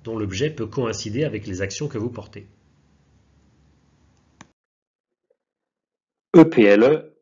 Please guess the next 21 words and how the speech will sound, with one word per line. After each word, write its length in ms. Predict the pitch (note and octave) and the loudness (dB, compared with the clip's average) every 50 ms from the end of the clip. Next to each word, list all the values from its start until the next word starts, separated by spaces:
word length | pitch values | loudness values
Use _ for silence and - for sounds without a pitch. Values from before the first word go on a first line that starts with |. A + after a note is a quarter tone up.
| _ - | _ -16
mode 320 | G2+ G2 A#2 C3+ C3+ G3 | -12 -8 -8 -8 -8 -8
d'emploi. 440 | - G2+ F#2+ - - - E2 - _ _ _ _ _ _ _ _ _ _ _ _ _ _ _ _ _ _ _ _ _ - | -12 -14 -14 -14 -18 -20 -20 -20 _ _ _ _ _ _ _ _ _ _ _ _ _ _ _ _ _ _ _ _ _ -10
Quels 200 | - F#3+ G3 F#3+ | -8 -8 -8 -8
sont 160 | - A#2+ A2+ | -8 -8 -8
les 160 | G#2+ G2+ A2 | -6 -4 -4
acteurs 300 | B2+ B2 - - F#3 F3 | -6 -6 -6 -6 -6 -6
d'un 160 | D#3 D3 C#3 | -4 -4 -4
E 80 | C#3 C3 | -6 -6
P 160 | - - A#2 | -6 -6 -6
L 160 | A2 G#2 F#2 | -4 -6 -6
E ? 240 | E2 D#2 D#2 - _ _ _ _ _ _ _ _ _ _ _ _ _ _ _ _ _ _ _ _ | -8 -12 -16 -18 _ _ _ _ _ _ _ _ _ _ _ _ _ _ _ _ _ _ _ _
Essayons 400 | E3 D#3+ D#3 - D3+ D3+ E3+ E3+ | -10 -10 -8 -6 -6 -4 -4 -4
d'y 100 | D3 C3 | -4 -4
voir 220 | G#2 G#2 G2+ - | -6 -6 -8 -10
clair. 460 | - - D#2 D2 D2 _ _ _ _ _ _ _ _ _ _ _ _ _ _ _ _ _ _ _ _ _ _ _ _ _ _ _ _ _ _ _ _ _ _ _ _ _ _ _ _ _ _ _ _ | -14 -20 -20 -20 -20 _ _ _ _ _ _ _ _ _ _ _ _ _ _ _ _ _ _ _ _ _ _ _ _ _ _ _ _ _ _ _ _ _ _ _ _ _ _ _ _ _ _ _ _
Le 140 | G2+ F#2+ F2 | -10 -10 -8
chef 320 | - - - E3+ D#3+ E3 | -4 0 0 0 0 0
d'établissement 720 | - B2+ B2 - A#2+ G#2+ A2 G#2+ - - G#2+ F#2+ F2+ F#2+ - | -4 -8 -6 -6 -6 -8 -8 -12 -14 -12 -10 -10 -10 -10 -12
et 60 | - A2+ | -16 -16
ses 260 | - - F#2+ E2 F#2 | -16 -14 -12 -12 -12
adjoints, 440 | E2+ E2+ F2+ F#2 A2+ C#3+ F#3 G3+ | -12 -10 -10 -10 -8 -8 -10 -12